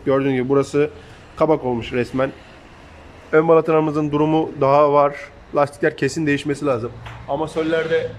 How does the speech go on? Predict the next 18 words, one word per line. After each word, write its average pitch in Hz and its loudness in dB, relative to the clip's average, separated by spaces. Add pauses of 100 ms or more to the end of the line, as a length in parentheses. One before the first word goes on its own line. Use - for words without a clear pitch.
(100)
yağ 151 -2
kaçağı 156 -4
başlamış 143 -6
arkadaşlar. 123 -6 (920)
Ben 139 0
bir 143 2
ekspertizini 139 0
yapıyorum. 139 -2 (960)
Hem 139 -4
de 135 0
yağ 139 2
bakımı 135 -4
yapıyoruz. 127 -4
Normalde 143 -6 (880)
bir 147 -6
ekspere 139 -6
dünyanın 135 -4
parasını 131 -4